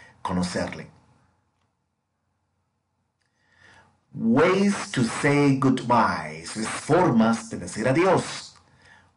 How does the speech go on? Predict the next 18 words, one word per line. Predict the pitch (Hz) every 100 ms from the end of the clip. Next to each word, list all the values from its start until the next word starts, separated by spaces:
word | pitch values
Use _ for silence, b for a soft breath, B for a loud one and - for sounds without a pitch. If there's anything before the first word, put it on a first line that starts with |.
| -
Ways | 107 127 151 156 160 -
to | 117
say | 113 - 120 127 117
goodbye. | 117 107 - 107 - - - - _ _ _ b b _
Aquí | 117
tenemos | 107 110 117 113 -
cuatro | - 98 104 120
formas | 143 139 117 120 135 - - B B
o | -
cuatro | - 98 104
expresiones | 113 - 123 120 143 131 131
que | - -
podemos | - 90 107 139 156
utilizar | 170 165 175 - 151 143 B B B _ -
para | 202 -
decir | - - -
adiós. | - 80 71 - - - b b b b b
Goodbye, | 107 98 92 113 139 147 131 123 120 120 120